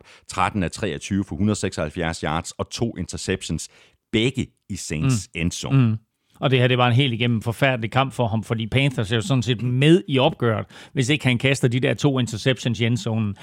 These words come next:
Speaker 2: Øh, det giver Saints bolden, og det stjæler point fra, fra, fra Panthers. Øh, og det var, det er jo ikke den slags spil, øh, de har hævet ham ind for og givet ham tres millioner dollars for.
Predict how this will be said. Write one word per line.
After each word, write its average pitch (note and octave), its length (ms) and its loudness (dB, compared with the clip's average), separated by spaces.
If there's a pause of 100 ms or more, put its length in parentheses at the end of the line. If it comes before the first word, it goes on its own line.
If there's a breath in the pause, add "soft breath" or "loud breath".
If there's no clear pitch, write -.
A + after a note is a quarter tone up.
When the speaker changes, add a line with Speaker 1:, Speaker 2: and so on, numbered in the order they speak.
(340 loud breath)
Speaker 2:
Øh, A2 400 2 (240)
det A#2+ 140 2
giver C3 200 6
Saints D3 280 2
bolden, D#3 320 4
og G#2+ 80 -2
det A#2 100 -6
stjæler D#3 320 0
point C#3 320 4 (100)
fra, B2 300 4
fra, A#2+ 180 0 (100)
fra A#2+ 100 2
Panthers. C#3 540 0 (360 loud breath)
Øh, B2 220 4 (100)
og B2+ 100 -2
det C#3+ 120 2
var, C#3+ 60 0
det D#3 220 -2
er C#3+ 100 2
jo E3 80 4
ikke F#3 160 2
den F3+ 180 0 (260)
slags - 380 0
spil, F3+ 360 2 (260 loud breath)
øh, C3+ 300 0 (140)
de D#3+ 140 4
har D3 140 6
hævet B2+ 600 2
ham D3+ 200 0
ind D3 160 0
for C3+ 140 0
og C3 120 -2
givet D3+ 180 2
ham B2+ 120 0
tres D3+ 300 -2
millioner C3 300 0
dollars C#3 340 0
for. A#2 240 2